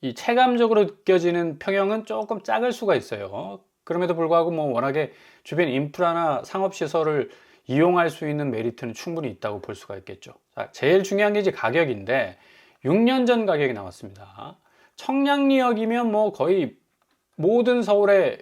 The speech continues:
교통 허브를 깔고 있는 그런 어떤 입지를 가지고 있지 않습니까? 요런 데서 지금 만약에 분양을 한다 치면 거의 한 팔사 제곱 같은 경우는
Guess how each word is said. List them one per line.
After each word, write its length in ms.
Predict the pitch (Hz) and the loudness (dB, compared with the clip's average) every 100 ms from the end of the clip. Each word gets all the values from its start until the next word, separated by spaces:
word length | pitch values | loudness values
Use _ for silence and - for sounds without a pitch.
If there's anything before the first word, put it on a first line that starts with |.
| - - | -16 -6
교통 340 | 139 143 202 | -2 0 2
허브를 380 | 190 202 185 156 | 4 2 2 2
깔고 300 | 196 196 208 | 2 4 2
있는 260 | 190 131 113 | 0 -4 -4
그런 220 | 165 170 | -2 -2
어떤 220 | 151 127 | -4 -6
입지를 300 | 113 120 117 | -6 -6 -6
가지고 260 | 107 104 101 | -8 -10 -12
있지 160 | - | -14
않습니까? 540 | 98 - 98 - - - _ _ _ _ _ - | -14 -16 -20 -20 -20 -20 _ _ _ _ _ -2
요런 300 | 160 196 247 | 4 4 6
데서 440 | 240 220 240 226 180 | 4 4 6 6 4
지금 480 | 185 208 202 135 - _ - | 2 0 0 -4 -8 _ -2
만약에 640 | 160 185 196 170 123 - _ _ _ _ _ _ _ _ - | 2 4 6 4 2 -4 _ _ _ _ _ _ _ _ -4
분양을 340 | 190 214 214 | 2 4 4
한다 260 | 202 196 196 | 2 2 0
치면 440 | - 190 214 214 | -2 -2 -2 -4
거의 300 | - 170 214 | -2 2 2
한 280 | 208 202 - _ _ | 2 -2 -10 _ _
팔사 400 | - 285 277 294 | -2 2 4 4
제곱 240 | 277 262 240 | 4 4 2
같은 300 | 226 220 214 | -2 -2 -2
경우는 460 | 208 202 240 233 | 0 0 -2 -8